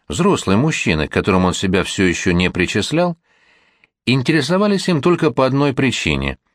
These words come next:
и он привык их опасаться. Гарольд, правда, был не похож на таких мужчин, но ведь и брат Лука не был на них похож. Кажется, он боялся всего на свете и ненавидел себя за это.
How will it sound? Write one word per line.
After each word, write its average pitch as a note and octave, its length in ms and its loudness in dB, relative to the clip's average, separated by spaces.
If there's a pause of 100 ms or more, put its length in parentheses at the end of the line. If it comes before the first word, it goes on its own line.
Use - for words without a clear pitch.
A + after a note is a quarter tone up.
(140)
и D#2 80 0
он D#2+ 100 2
привык E2+ 380 0
их - 100 -4
опасаться. - 720 -2 (480)
Гарольд, F#2 460 0
правда, G#2 540 2 (280)
был A2+ 160 4
не B2+ 160 2
похож C3 460 0
на D#2 100 -2
таких - 320 -2
мужчин, D#2+ 460 -2 (480)
но D2 200 -2
ведь D2+ 220 0
и - 40 2
брат E2 320 0
Лука D3+ 560 -2
не E2+ 220 0
был D#2 160 0
на D#2+ 120 0
них D2+ 220 -2
похож. - 460 -4 (840)
Кажется, F#2+ 480 -2
он F2 140 2
боялся F#2 440 0
всего A2 300 0
на C3 140 0
свете C3 560 -2 (400)
и D3+ 280 0
ненавидел C3+ 640 0
себя D2 320 -2
за C#2+ 120 -2
это. D2 340 -2